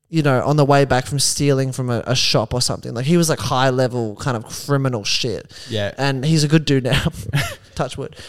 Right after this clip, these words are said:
Speaker 1: Touch fucking anything.
Speaker 2: <laughs>
Speaker 1: Just hope he does well. But, like, he says stuff where you're like, "You would never get this." You know what I mean? From, I got friends who, like, did arts degrees, whatever, business degrees. You would never get this from someone like that because while we were in lecture theatres,
Speaker 2: Yeah,
Speaker 1: he
Speaker 2: you
Speaker 1: was,
Speaker 2: learned
Speaker 1: you know,
Speaker 2: experiences, like,
Speaker 1: he was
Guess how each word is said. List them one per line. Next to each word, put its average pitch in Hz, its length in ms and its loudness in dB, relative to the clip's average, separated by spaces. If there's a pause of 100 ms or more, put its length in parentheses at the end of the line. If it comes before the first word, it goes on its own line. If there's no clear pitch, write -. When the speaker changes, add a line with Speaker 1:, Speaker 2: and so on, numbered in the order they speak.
(160)
Speaker 1:
Touch 143 160 -4
fucking 139 280 -2
anything. 135 400 4
Speaker 2:
<laughs> - 320 2
Speaker 1:
Just - 280 2
hope 147 160 6
he 147 60 -6
does 131 160 2
well. 120 240 0 (220)
But, 160 140 4
like, 170 140 2
he 185 140 6
says 208 280 6
stuff 165 220 4
where 170 100 4
you're 156 100 6
like, 139 160 4
"You 185 160 2
would 196 100 2
never 240 180 6
get 214 280 2
this." - 420 2
You 180 120 6
know 190 40 8
what 175 100 8
I 170 60 8
mean? 190 220 4
From, 175 180 4
I 185 60 6
got 208 140 4
friends 180 380 4
who, 170 120 6
like, 147 200 4
did 151 240 4
arts 139 260 2
degrees, 151 220 0
whatever, 147 240 4
business 147 240 0
degrees. 147 220 4
You 151 40 2
would 156 100 4
never 180 180 6
get 160 220 2
this 165 160 2
from 147 220 4
someone 143 240 2
like 131 140 0
that 123 140 2
because 143 240 2
while 147 260 6
we 165 160 8
were 160 120 8
in 147 200 4
lecture 143 260 2
theatres, 117 540 0
Speaker 2:
Yeah, 135 280 2
Speaker 1:
he 175 220 6
Speaker 2:
you 170 60 8
Speaker 1:
was, 165 140 8
Speaker 2:
learned 143 180 8
Speaker 1:
you 143 60 6
know, 147 60 6
Speaker 2:
experiences, 123 760 2
like, 110 160 -2
Speaker 1:
he 135 180 4
was 165 140 4